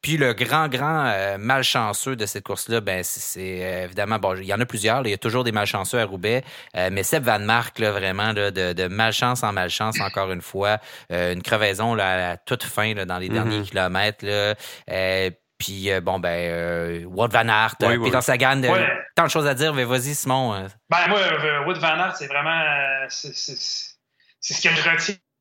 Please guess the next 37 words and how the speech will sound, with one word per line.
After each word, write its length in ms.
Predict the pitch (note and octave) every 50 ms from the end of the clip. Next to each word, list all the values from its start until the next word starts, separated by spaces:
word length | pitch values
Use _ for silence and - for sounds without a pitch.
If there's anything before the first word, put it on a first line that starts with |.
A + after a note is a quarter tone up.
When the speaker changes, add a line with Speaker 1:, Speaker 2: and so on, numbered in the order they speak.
| _ - G#3
Speaker 3:
euh, 500 | G#3 G3+ F#3+ E3+ D#3+ D#3 D3+ D3 C#3+ C#3+
en 40 | D3
bonne 160 | E3 E3+ E3
partie 260 | F#3 D#3+ - - F#3+
de 80 | G3+ E3
cette 240 | - E3+ D3 -
course-là, 540 | - F3 D3+ - - - - - F#3+ G#3+ G#3+
là, 120 | F#3+ F#3 E3
la, 520 | C#3 C3 C3 B2+ B2+ B2 A#2+ B2+ B2 B2
la 140 | C3 B2+ B2+
course 220 | - F#3 F3+ D3 -
qu'il 80 | D3+ C3
a 40 |
fait, 160 | B2+ - F#3 E3
c'était 180 | - C#3+ C3 C3
vraiment, 260 | C3 C3+ D3+ D#3+ D#3
euh, 300 | D3+ C#3 C3 B2 B2 A#2+
fantastique. 580 | - - C#3+ C#3 C3+ D3 B2+ A#2+ - - F3 E3 -
Il 40 | C#3+ C3
s'est 40 | B2
battu 280 | D3 C#3 - - F3+ E3+
pour 100 | D#3 C3
revenir 280 | C3+ C3+ C#3+ D#3+ D3+ C#3+
deux 200 | D3+ D#3+ D#3 D3+
fois. 380 | - - D#3 E3+ F3 F3 F3 - - -
Speaker 2:
Mhm. 240 | G#2+ G#2 G#2+ B2+ C3+
Speaker 3:
Je 60 | -
pense 160 | D3 D#3 D3+
qu'il 100 | D3 C#3+
y 20 |
a 40 | D3+
eu 40 | E3
un 40 | D#3+
problème 280 | D3 C#3+ C#3+ E3+ E3+
mécanique 480 | E3 D#3 C#3+ D3+ C#3+ C#3+ D3+ E3+ E3+ D3+
dans, 280 | D3+ C#3 C3+ C3 C3 C3 B2+
euh, 460 | B2+ B2+ B2 B2 B2 B2 B2 B2 B2